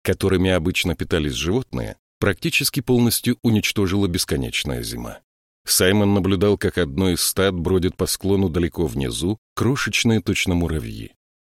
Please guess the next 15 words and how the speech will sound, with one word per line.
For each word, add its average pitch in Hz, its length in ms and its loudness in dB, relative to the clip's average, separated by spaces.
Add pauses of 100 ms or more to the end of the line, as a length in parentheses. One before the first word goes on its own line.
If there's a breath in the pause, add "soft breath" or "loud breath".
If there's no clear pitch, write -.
До 98 120 2
него 104 200 2
доносился 95 600 0
тихий 113 320 -6
стук - 340 -2
рогов. 78 560 -4 (260 loud breath)
Самцы 78 440 0
выясняли, 80 580 0
кто 85 220 -2
из 69 160 -4
них 67 160 -6
достоин 85 480 -4
стать - 360 -4
вожаком 64 520 -6
стада. - 480 -8